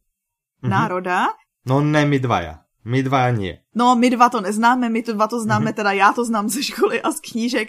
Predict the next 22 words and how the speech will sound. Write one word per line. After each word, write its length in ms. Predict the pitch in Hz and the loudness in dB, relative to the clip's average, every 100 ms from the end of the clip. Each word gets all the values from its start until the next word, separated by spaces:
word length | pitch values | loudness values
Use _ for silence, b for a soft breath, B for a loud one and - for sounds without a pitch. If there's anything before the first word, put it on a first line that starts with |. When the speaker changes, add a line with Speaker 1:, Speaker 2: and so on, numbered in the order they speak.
| - | -2
Speaker 2:
a 100 | 208 | -2
ty 120 | 226 | -2
to 160 | 220 220 | -4 0
znáš 200 | 196 202 | 0 0
Speaker 1:
Mhm. 60 | |
Speaker 2:
jenom 160 | 220 214 | -2 -2
z 80 | 208 | -4
knížek. 440 | 214 185 185 160 _ _ _ _ _ _ _ _ 202 | -6 -4 -6 -10 _ _ _ _ _ _ _ _ -4
Nebo 240 | 214 202 | 0 0
Speaker 1:
A 40 | |
z 40 | 196 | -2
Speaker 2:
filmu. 320 | 196 208 220 | -2 -2 0
Speaker 1:
Wikipédie 1000 | 113 117 123 117 113 104 110 107 107 101 | -2 -2 -2 0 -2 -2 -2 0 0 2
a, 40 | |
Speaker 2:
A 100 | 90 | 4
Speaker 1:
a 80 | 82 | 4
Speaker 2:
přesně, 340 | 180 - - 190 | 2 -6 -8 -8
Speaker 1:
tak, 80 | |
prostě 200 | 220 220 | -6 -6
z 40 | 196 | -6
Speaker 2:
internet. 200 | 160 85 | -8 -14
Speaker 1:
internetu. 340 | - - - | -10 -10 0